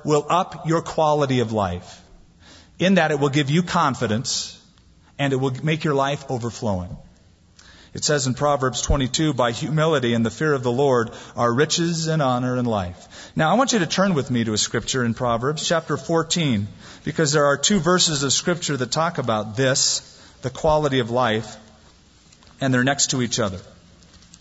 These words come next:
Proverbs fourteen. Verse twenty-six and twenty-seven, "In the fear of the Lord,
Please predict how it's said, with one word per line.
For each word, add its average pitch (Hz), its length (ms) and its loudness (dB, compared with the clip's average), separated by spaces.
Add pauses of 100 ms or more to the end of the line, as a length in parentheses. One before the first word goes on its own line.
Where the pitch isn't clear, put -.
(240)
Proverbs 156 500 0
fourteen. 139 560 -2 (4000)
Verse 175 240 2
twenty-six 175 600 0
and 151 80 0
twenty-seven, 151 680 0
"In 220 420 4
the 185 100 2
fear 196 380 4
of 165 100 2
the 160 100 4
Lord, 151 460 2